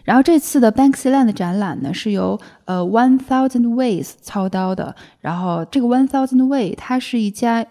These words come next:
国际化的艺术体验公司，然后也是说曾经在三十五个国家或地区去，呃，开展比较创新的这种沉浸式的艺术活动。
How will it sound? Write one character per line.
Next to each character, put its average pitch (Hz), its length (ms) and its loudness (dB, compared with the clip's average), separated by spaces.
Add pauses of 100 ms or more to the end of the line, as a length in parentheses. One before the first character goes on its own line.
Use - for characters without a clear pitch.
国 - 180 -6
际 247 160 -2
化 240 280 -2
的 190 160 0
艺 240 120 -2
术 208 160 -8
体 - 180 -8
验 170 140 -2
公 247 200 2
司， 269 320 -2 (340)
然 175 100 -6
后 202 40 -2
也 180 160 -2
是 208 100 -8
说 226 140 0
曾 196 320 -2
经 247 300 6
在 202 420 0 (180)
三 262 240 4
十 262 120 0
五 220 400 -4
个 196 300 0
国 170 220 -4
家 214 280 0
或 202 160 -4
地 208 180 0
区 208 400 -4
去， 185 380 -2 (260)
呃， - 140 -4
开 226 240 -2
展 185 360 -6
比 - 60 -6
较 165 140 -2
创 226 240 -2
新 247 180 2
的 240 80 4
这 214 100 -4
种 175 160 -2
沉 175 260 -4
浸 240 220 2
式 220 220 -2
的 185 100 -4
艺 208 120 -4
术 196 100 -6
活 170 220 -8
动。 269 180 2